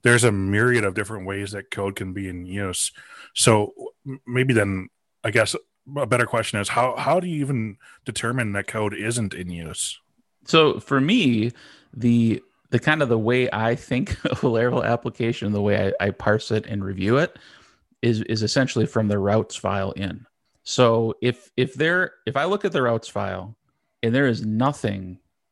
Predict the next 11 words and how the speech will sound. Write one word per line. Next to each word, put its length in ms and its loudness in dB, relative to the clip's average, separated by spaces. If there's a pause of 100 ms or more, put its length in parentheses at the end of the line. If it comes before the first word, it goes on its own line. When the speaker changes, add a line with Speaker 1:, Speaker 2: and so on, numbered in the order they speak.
(240)
Speaker 2:
going 480 0
to 500 -2
a 80 -6
given 280 0
controller, 680 0 (560)
well, 360 2 (420)
clearly 320 4
that's 180 0
not 180 -2
in 80 -12
use, 400 -14